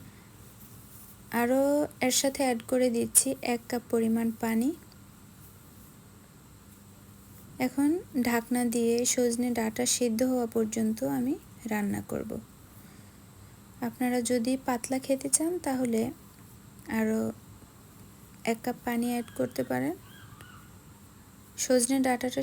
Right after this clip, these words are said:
সিদ্ধ হয়ে গেছে। এখন আমি এর মধ্যে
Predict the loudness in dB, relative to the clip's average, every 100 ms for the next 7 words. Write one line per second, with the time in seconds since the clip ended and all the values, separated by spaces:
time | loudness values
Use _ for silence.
0 | 0 2 0 2 2 2 2 2 2 0
1 | 0 -4 -4 -4 0 0 0 0 -2 -6
2 | -20 -20 -20 -20 -20 -20 -20 -20 -20 -20
3 | -20 -20 -18 -20 -20 -20 -20 -20 -20 -20
4 | -14 -2 0 2 2 0 0